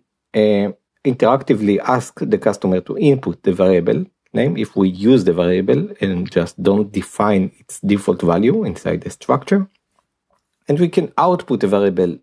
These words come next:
by using print to the screen the variable value by just using the output. Output, variable name, and then the value that we want to actually output.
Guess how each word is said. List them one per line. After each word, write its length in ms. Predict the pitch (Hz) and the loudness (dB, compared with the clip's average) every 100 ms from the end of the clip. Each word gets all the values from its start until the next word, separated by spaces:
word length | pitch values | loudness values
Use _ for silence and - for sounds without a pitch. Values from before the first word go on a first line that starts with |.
| - | -6
by 180 | 107 | -2
using 680 | 104 101 101 120 113 117 107 - _ _ _ _ - | -2 -2 0 0 2 0 0 -4 _ _ _ _ -6
print 400 | 180 208 113 95 | 2 2 2 -2
to 100 | 113 | -8
the 100 | 104 | -8
screen 320 | - 117 110 | -4 0 0
the 80 | 92 | 0
variable 480 | 101 98 87 90 - _ _ _ _ | 0 2 2 0 -4 _ _ _ _
value 440 | 113 107 104 95 95 | -6 -2 0 0 0
by 260 | 87 82 80 | -2 -4 -4
just 400 | 104 104 98 - | -2 -2 -2 -4
using 280 | 104 113 | -2 -2
the 240 | 98 - - | -2 -6 -8
output. 720 | - 135 - - 87 - - _ _ _ | -2 -2 -4 -10 -12 -14 -20 _ _ _
Output, 600 | - 131 147 175 170 - _ _ _ _ - | 0 0 2 2 2 -2 _ _ _ _ -4
variable 380 | 101 98 92 | 0 0 0
name, 480 | 95 127 156 151 160 - _ _ _ _ _ _ _ _ | 0 2 2 0 -4 -12 _ _ _ _ _ _ _ _
and 160 | 98 98 | -6 0
then 240 | 107 107 | 2 2
the 80 | 98 | -2
value 420 | - 123 131 135 | -2 0 0 -2
that 380 | - 98 90 - - | 0 -2 -2 -4 -14
we 200 | 127 107 | -6 -4
want 380 | 95 110 117 127 | 0 0 0 -2
to 200 | 123 110 | -8 -6
actually 480 | - 107 - 107 120 | -6 -4 0 0 0
output. 680 | - 107 82 - - - - | -2 -4 -4 -16 -20 -20 -20